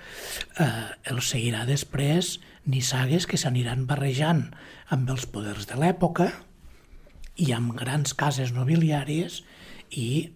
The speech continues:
eh, el senyoriu d'Alcarràs arribaria a l'actualitat amb cognoms grandes d'Espanya,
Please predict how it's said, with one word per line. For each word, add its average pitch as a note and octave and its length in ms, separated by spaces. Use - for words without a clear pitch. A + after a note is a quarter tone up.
eh, A#2 400
el C3 140
senyoriu A#2 480
d'Alcarràs C#3 840
arribaria C3 840
a C#3+ 120
l'actualitat C3 1000
amb D3 240
cognoms C3 840
grandes D3 480
d'Espanya, C#3+ 680